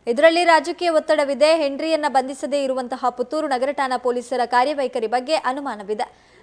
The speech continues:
ಇದರ ಹಿಂದೆ ರಾಜಕೀಯ ಒತ್ತಡವಿರೋದನ್ನ ನಮ್ಮ ಗಮನಕ್ಕೆ ಬಂದಿದೆ ಎಂದು ತಿಳಿಸಿದ್ರು. ತಕ್ಷಣ ಹೆನ್ರಿ ತಾವ್ರೋ ಅವರನ್ನ ಬಂಧಿಸಬೇಕು ಎಂದು ಆಗ್ರಹಿಸಿದ್ರು. ಇನ್ನು ಪ್ರತಿಭಟನೆಯಲ್ಲಿ ಸಂಘದ ಗೌರವಾಧ್ಯಕ್ಷ ಲೋಹಿತ್,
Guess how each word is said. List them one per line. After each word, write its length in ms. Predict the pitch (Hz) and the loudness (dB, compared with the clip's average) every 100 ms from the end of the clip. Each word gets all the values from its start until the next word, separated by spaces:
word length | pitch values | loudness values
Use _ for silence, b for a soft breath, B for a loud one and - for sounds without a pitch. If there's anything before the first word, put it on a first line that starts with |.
| - | -6
ಇದರ 180 | 254 330 | 4 4
ಹಿಂದೆ 280 | 349 330 359 | 4 0 2
ರಾಜಕೀಯ 420 | 330 320 330 359 | 4 2 0 -2
ಒತ್ತಡವಿರೋದನ್ನ 760 | 330 285 330 294 302 294 277 269 | 0 0 0 0 2 0 0 -4
ನಮ್ಮ 260 | 262 247 233 | -6 -4 -4
ಗಮನಕ್ಕೆ 440 | 247 294 320 311 | -4 -4 -6 -4
ಬಂದಿದೆ 400 | 247 233 214 226 | -4 -4 -4 -2
ಎಂದು 280 | 220 262 302 | -2 -4 -4
ತಿಳಿಸಿದ್ರು. 500 | 311 226 220 214 247 _ b b b b - | -4 -6 -6 -8 -10 _ b b b b -2
ತಕ್ಷಣ 340 | 302 - 392 392 | -2 0 0 2
ಹೆನ್ರಿ 360 | 359 330 381 | 0 0 0
ತಾವ್ರೋ 300 | 370 339 330 | 4 4 6
ಅವರನ್ನ 280 | 320 294 294 | 4 2 -2
ಬಂಧಿಸಬೇಕು 580 | 277 277 285 254 277 262 | -2 -2 -4 -2 -2 0
ಎಂದು 240 | 247 240 | -4 0
ಆಗ್ರಹಿಸಿದ್ರು. 800 | 349 277 220 208 247 208 - _ _ - | 2 2 -2 -8 -10 -10 -12 _ _ -10
ಇನ್ನು 160 | 262 311 | -8 -6
ಪ್ರತಿಭಟನೆಯಲ್ಲಿ 760 | 269 311 359 359 359 339 320 320 | -2 -2 0 -2 -2 -2 -2 -2
ಸಂಘದ 280 | 311 302 294 | -2 0 2
ಗೌರವಾಧ್ಯಕ್ಷ 680 | 277 294 294 269 262 269 294 | 4 4 2 0 -2 -2 -2
ಲೋಹಿತ್, 340 | 262 247 247 | 0 0 0